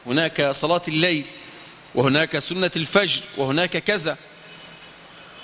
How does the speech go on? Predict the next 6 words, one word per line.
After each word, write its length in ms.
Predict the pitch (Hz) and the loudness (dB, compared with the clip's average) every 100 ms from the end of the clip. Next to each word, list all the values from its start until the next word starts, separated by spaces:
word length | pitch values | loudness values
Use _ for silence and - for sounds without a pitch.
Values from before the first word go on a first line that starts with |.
| - - - - | -18 -18 -18 -4
ف-، 60 | 147 | 0
وهناك 580 | 147 147 156 185 214 190 | 2 2 0 0 -2 -2
خلاف 380 | 175 175 214 | -2 -2 -2
نزاع 320 | 180 147 196 185 | -2 0 0 0
بين 220 | 180 170 | -2 -2
العلماء 720 | 147 156 165 190 - - - | -2 -2 0 0 -2 -6 -6